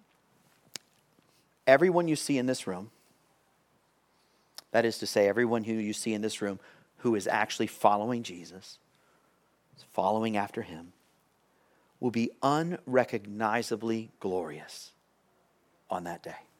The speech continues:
Everyone here. And right now, we have the privilege of serving them. Right now.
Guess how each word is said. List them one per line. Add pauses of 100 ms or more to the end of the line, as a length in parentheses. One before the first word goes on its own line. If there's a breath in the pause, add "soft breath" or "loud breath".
(2500)
Everyone
here. (3250 loud breath)
And
right
now, (400)
we
have
the
privilege (120)
of
serving
them. (1600)
Right
now.